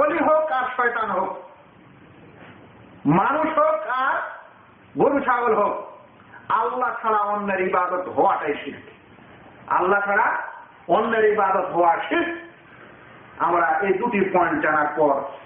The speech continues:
একটি উদাহরণ জানতে চাই বন্ধুগণ, যে আজকালকার যুগে আমাদের সমাজে কবরস্থানে বা কবরে আর মাজারে ও দরগাহে যেগুলো হয়, সেটা শিরক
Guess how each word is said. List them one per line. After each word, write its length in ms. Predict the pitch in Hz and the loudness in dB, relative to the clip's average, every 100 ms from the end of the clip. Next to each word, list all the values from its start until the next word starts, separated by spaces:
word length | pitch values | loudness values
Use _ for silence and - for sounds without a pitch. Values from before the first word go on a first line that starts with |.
| - - - - - - - - - - - | -20 -20 -20 -20 -20 -20 -20 -20 -20 -20 -4
একটি 280 | - 175 180 | -4 -2 0
উদাহরণ 500 | 151 - 165 151 151 143 | 2 2 0 0 -2 -2
জানতে 300 | 147 139 139 | -2 -2 -2
চাই 140 | 131 127 | -2 0
বন্ধুগণ, 420 | 139 139 123 113 - - - - - - | 2 2 0 -6 -8 -16 -20 -20 -20 -12
যে 200 | 131 180 190 170 160 - - | -4 -2 0 -4 -8 -16 -4
আজকালকার 680 | 139 175 - 202 190 180 165 160 | -2 -2 -2 -2 0 0 -2 0
যুগে 240 | 180 165 | 0 2
আমাদের 380 | 156 160 156 156 - - | 0 0 0 -2 -4 0
সমাজে 360 | 175 160 143 139 | 2 2 0 0
কবরস্থানে 680 | 165 190 202 185 - 175 151 | 0 2 2 0 -2 -2 0
বা 120 | 151 - | 0 0
কবরে 380 | 170 185 185 160 - - - | 2 2 4 2 -2 -6 -4
আর 140 | 139 147 | -2 0
মাজারে 400 | 160 180 185 170 | 0 0 -2 0
ও 80 | 156 | 0
দরগাহে 420 | 151 147 180 175 180 | 0 2 0 -2 -4
যেগুলো 360 | 165 156 147 135 | -4 0 2 2
হয়, 340 | 131 - - - - - - - - - - - - - - | 2 0 -2 -8 -16 -20 -16 -16 -16 -16 -18 -18 -20 -12 -8
সেটা 260 | - 175 170 - - | -4 -2 -2 -4 -4
শিরক 300 | 196 180 | -2 -2